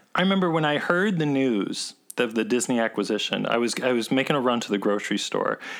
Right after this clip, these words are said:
and I had to, like, just sit in my car, 'cause, like, I, I got out of the car to go in the grocery store, and I was like, "What the hell's going on on my phone? Like, why have twenty people texted me?" And I, like, and then they're like, "Did you read? Did you hear the news?" And I, like, sat back down in my car, and I remember just sitting there thinking,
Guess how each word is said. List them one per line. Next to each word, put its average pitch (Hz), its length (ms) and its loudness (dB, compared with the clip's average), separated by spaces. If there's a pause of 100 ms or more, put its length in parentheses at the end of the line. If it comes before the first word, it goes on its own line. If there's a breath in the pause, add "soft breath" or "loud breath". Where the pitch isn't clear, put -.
(100 loud breath)
and 131 120 2
I 123 100 0
had 135 200 0
to, 139 60 2
like, 110 220 0
just - 220 0
sit - 200 -2
in 160 140 0
my 131 160 2
car, 110 640 0 (920 loud breath)
'cause, 156 120 2
like, 143 140 4
I, 135 260 0
I 135 40 2
got 143 260 2
out 139 140 2
of 120 60 -2
the 117 60 2
car 131 400 0
to 117 80 -2
go 117 180 2
in 113 60 2
the 107 60 0
grocery 110 300 0
store, 113 240 0
and 110 80 2
I 110 40 2
was 107 120 -2
like, - 120 -6
"What 202 100 -2
the 262 100 0
hell's 190 240 0
going 170 180 2
on 165 120 2
on 151 60 0
my 120 120 2 (140)
phone? 160 280 0
Like, 120 160 0
why 127 180 2
have 143 200 -4
twenty 143 340 0
people 135 280 0
texted - 480 -2
me?" 98 220 -2 (640 soft breath)
And 139 120 4
I, 143 160 2
like, 143 180 -2
and 147 100 2
then 139 180 2
they're 135 160 2
like, 123 160 0 (200)
"Did 139 180 2
you 147 80 2
read? 196 280 4
Did 175 140 0
you 156 80 2
hear 202 120 4
the 190 100 2
news?" 202 320 2
And 151 100 2
I, 143 60 2
like, 135 180 -2 (300 loud breath)
sat 165 320 0
back 165 160 2
down 151 180 2
in 143 60 2
my 135 100 2
car, 160 280 0
and 123 100 2
I 120 40 2
remember 139 260 2
just 123 200 -2
sitting 170 300 2
there 120 160 2
thinking, 131 580 0